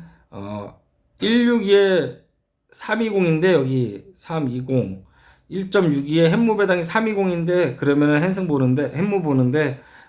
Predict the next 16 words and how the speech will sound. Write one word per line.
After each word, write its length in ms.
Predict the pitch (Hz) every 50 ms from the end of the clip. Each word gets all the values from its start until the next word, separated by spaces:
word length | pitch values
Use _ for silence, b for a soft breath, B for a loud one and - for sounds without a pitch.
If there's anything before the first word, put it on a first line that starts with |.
| B -
어, 180 | - 101 107 107
이구공이니까, 1080 | 110 120 131 151 151 147 147 143 135 131 127 120 123 - 147 151 156 151 127 - - -
네. 260 | - 95 95 95 - - _ _ _ _ _ _ _ _ _ _
삼사공이니까 720 | - 185 196 190 190 185 175 165 156 139 131 127 - 135
햇무, 580 | 139 135 170 185 - 151 190 196 196 - - - -
햇무 260 | - 175 185 202 196 190
말고 360 | 160 131 123 113 113 117 123
핸승 280 | 165 185 180 180 170
보도록 300 | 156 139 127 120 117 -
하겠습니다. 640 | 127 120 120 - - 107 98 95 95 101 123 131 131 B B B B _
언더겠고요. 880 | - 98 120 131 147 151 147 139 127 - - 107 120 160 175 170 - -
이 160 | - 107 104
대 200 | 113 107 104 98
영 260 | 92 92 98 131 160
보도록 320 | 147 135 131 123 120 - -
하겠습니다. 760 | 113 101 - - - 90 87 85 82 82 85 - 127 131